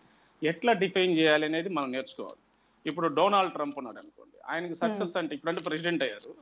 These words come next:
Speaker 1: ఆ, but అంతకుముందు ఆయన సక్సెస్ అంటే ఏంది, రియల్ ఎస్టేట్ ఎంపైర్ అవడం, అది ఆయన సక్సెస్.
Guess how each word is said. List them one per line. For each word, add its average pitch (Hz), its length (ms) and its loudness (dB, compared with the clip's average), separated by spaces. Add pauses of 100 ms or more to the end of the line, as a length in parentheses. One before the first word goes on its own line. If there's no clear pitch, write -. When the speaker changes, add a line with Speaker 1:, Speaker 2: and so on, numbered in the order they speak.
Speaker 1:
ఆ, - 20 -2
but 151 240 -4
అంతకుముందు 185 420 -2
ఆయన 170 300 0
సక్సెస్ 165 400 -4
అంటే 170 240 0
ఏంది, 151 220 -2
రియల్ 175 220 2
ఎస్టేట్ 175 320 0
ఎంపైర్ 151 340 2
అవడం, 107 200 -10 (160)
అది 160 140 -8
ఆయన 160 160 -6
సక్సెస్. - 500 -18